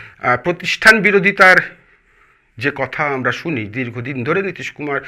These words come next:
সরকারে আছেন প্রধান, মুখ্যমন্ত্রী হিসেবে, আহ, তার বিরুদ্ধে কিন্তু আটচল্লিশ দশমিক ছয় শতাংশ মানুষ জানিয়েছে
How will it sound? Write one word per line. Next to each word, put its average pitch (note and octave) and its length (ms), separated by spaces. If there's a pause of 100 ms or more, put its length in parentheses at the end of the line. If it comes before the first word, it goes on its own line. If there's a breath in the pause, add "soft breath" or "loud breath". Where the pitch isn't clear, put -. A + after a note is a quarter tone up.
(240 loud breath)
সরকারে B2+ 480
আছেন B2 260
প্রধান, A#2 240
মুখ্যমন্ত্রী A#2+ 680
হিসেবে, A2 420 (440 loud breath)
আহ, G2+ 160 (260)
তার D3 200
বিরুদ্ধে C#3+ 360
কিন্তু D3 320
আটচল্লিশ F#3 720
দশমিক D#3+ 400
ছয় B2+ 220
শতাংশ B2+ 420
মানুষ A2 380
জানিয়েছে G#2+ 540